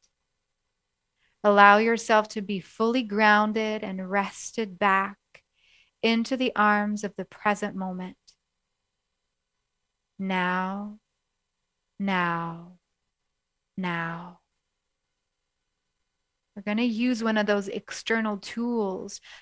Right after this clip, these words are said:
to help you tap into the person you are when you access joy. Imagine that you are right now in one of the places that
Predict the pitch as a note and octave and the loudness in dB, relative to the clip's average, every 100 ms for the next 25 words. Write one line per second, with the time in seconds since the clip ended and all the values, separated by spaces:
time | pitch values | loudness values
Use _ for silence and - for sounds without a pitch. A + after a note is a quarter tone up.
0 | - G#3+ A3 A3+ A#3+ G#3 - - C#4+ D4 | -2 2 4 4 0 -8 -10 -4 -4 -2
1 | C4+ C#4 C4 G3+ G#3 - C4 B3+ B3 A3 | 0 0 0 -4 -4 -4 -6 -4 -4 -2
2 | G#3 - G#3+ A3 G#3 G3 F#3+ - G3 - | -4 -4 -2 0 -2 -4 -6 -6 -6 -6
3 | G3+ F#3 F#3+ G#3+ G#3+ G3+ F#3+ - _ _ | -10 -10 -10 -8 -6 -6 -8 -14 _ _
4 | _ _ _ _ _ _ _ _ _ _ | _ _ _ _ _ _ _ _ _ _
5 | _ - A3 A3+ A#3 C4 A#3+ G#3 G3+ G3+ | _ -2 4 6 6 6 2 0 -2 -6
6 | F#3+ G#3+ G#3 A#3 B3 G#3 G#3 F#3+ G#3 B3 | -2 -2 0 -2 2 4 2 0 0 0
7 | - A3 B3 B3 G#3+ F#3 F#3+ A3 - - | -2 -2 2 2 2 0 -4 -14 -20 -20
8 | - _ A3+ A#3+ A3+ A3 A3 A3+ G#3 - | -20 _ 2 2 2 0 -2 0 -2 -4
9 | A#3 A3+ - A#3+ G3+ G#3 | -4 -4 -4 -6 0 -2